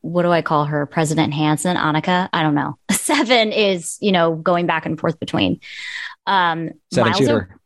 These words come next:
Speaker 1: O-, Miles O'Brien is on
Speaker 2: <laughs>
Speaker 1: there.
Speaker 2: He is.
Speaker 1: Tasha
Speaker 2: Yeah.
Speaker 1: Yar is on there. So Tasha's
Speaker 2: Mm-hmm.
Speaker 1: alive. And I think she has something to do with Andorian.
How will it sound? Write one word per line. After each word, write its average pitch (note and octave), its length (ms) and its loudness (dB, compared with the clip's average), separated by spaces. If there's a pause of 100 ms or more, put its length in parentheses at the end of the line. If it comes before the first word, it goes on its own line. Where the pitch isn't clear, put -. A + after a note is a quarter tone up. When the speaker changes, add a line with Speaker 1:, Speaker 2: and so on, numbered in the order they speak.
Speaker 1:
O-, G3 40 -6
Miles F#3+ 420 2
O'Brien E3+ 580 2
is D#3+ 140 -2
on D3+ 220 2
Speaker 2:
<laughs> - 20 0
Speaker 1:
there. D#3 360 2 (240)
Speaker 2:
He F3+ 100 2
is. F#3+ 680 0
Speaker 1:
Tasha C4+ 380 2
Speaker 2:
Yeah. G4 80 2
Speaker 1:
Yar D4+ 680 4
is B3+ 200 0
on A3+ 220 2
there. G#3+ 220 2
So B3+ 120 -4
Tasha's A#3+ 420 2
Speaker 2:
Mm-hmm. - 100 0
Speaker 1:
alive. G3+ 1000 0 (480)
And A3+ 160 4
I A3+ 80 2
think D4 180 -4
she E4+ 80 0
has D4 120 4
something B3+ 300 2
to A#3+ 100 -2
do A3 80 6
with G3+ 120 4
Andorian. B3+ 1300 2